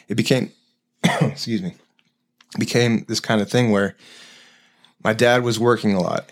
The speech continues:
and he also m-, did not keep it secret that he hated his job. So when he was home, he was distracted or trying to preach to me and my brother.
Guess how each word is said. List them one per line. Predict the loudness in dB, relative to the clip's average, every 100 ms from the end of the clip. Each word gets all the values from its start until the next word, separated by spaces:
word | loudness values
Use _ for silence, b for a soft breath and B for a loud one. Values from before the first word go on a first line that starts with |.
| _
and | 0 0 0 -2 -2
he | -4 -6 -2
also | -2 2 2 2 -2 -6 _ -20 -18 -4
m-, | -4 -4 -10
did | -6 -2
not | 2 2 0
keep | -4
it | 0
secret | 0 0 0 -2
that | -2
he |
hated | 0 0 0
his | -2
job. | -2 -4 -6 B B _ _ _ _ _ _ _ _ _ _ _
So | -4 0
when | 0
he | 2
was | 2 2 2
home, | 0 0
he | -2
was | -2
distracted | -6 -2 -2 -2 -6 -10 -12 _ b b b b b b b b b _ _ _
or | 2 2
trying | 2 0 0 -2
to | -4
preach | -6 -6 -4 -6
to |
me | -10
and | -8
my | -8
brother. | -8 -10 -10